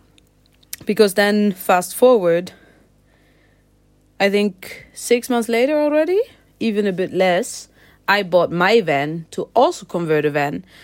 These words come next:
because we were already in a, like, we, after Portugal, we started to, to date and, and started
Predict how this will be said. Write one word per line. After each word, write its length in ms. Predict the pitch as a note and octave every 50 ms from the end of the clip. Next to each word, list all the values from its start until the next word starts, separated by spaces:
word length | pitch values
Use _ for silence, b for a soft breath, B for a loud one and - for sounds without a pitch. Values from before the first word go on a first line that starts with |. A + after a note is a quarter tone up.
| B B B
because 320 | - - - F#3+ F#3 F#3
we 160 | F#3+ A3 A3+
were 180 | A3+ A3 A3 G3+
already 360 | F#3+ G#3 G#3 G3+ G3+ G3 G3+
in 100 | G3 G3
a, 180 | F#3+ F#3+ F#3 F#3 -
like, 320 | - F#3+ F#3 E3 F3 - -
we, 360 | F#3+ G3+ F#3+ F#3+ F#3+ F#3 - - -
after 260 | - F3 F3 - -
Portugal, 600 | D#3+ - C4 C#4 C4+ - B3 G#3+ G3 G#3 G3+ G3
we 80 | F3+ F3
started 400 | - - F#3+ F3+ E3+ F3 E3+ D#3 _ _ _ _ -
to, 360 | - F#3+ F3+ E3+ E3 E3 D#3+
to 180 | D#3+ - F3
date 380 | E3 E3+ G#3+ A3 G#3+ G#3+ G#3 F#3
and, 240 | F3+ E3+ E3+ E3 C#3+
and 220 | - F3 F3 E3+ -
started 520 | - F3 F3 E3+ E3+ E3 D#3 D#3+ - -